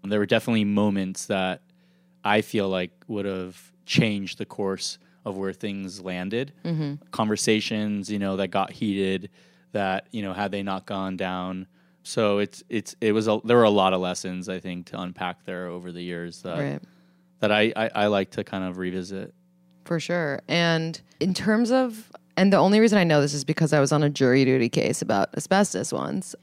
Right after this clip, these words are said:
Speaker 2: Isn't it true that if you yourself were exposed to it, then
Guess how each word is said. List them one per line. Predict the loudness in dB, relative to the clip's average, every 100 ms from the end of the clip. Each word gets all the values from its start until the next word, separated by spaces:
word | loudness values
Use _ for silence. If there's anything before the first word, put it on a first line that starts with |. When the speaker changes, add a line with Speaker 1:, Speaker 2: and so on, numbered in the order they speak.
| _
Speaker 2:
Isn't | 2 6 8
it | 6
true | 4 0
that | 2 2
if | 2
you | -4 -2 2 2 2
yourself | 2 0 0 4 4 2
were | 2 2 2
exposed | 0 -2 0 0 0
to | 2
it, | 2
then | 2 2 0